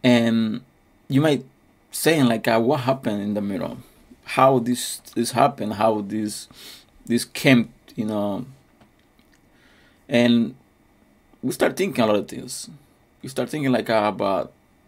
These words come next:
you know, whatever was my dream, like, I start getting frustrated. I start getting, like, uh, hard to get it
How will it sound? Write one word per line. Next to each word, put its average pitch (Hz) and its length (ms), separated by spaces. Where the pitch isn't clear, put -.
you 123 100
know, 113 280
whatever 113 560
was 120 180
my 110 140
dream, 110 560
like, 104 200
I 107 140
start 120 280
getting 110 340
frustrated. 123 600
I - 40
start 113 260
getting, 117 240
like, 110 260
uh, 107 440
hard 123 500
to - 40
get 104 260
it 95 180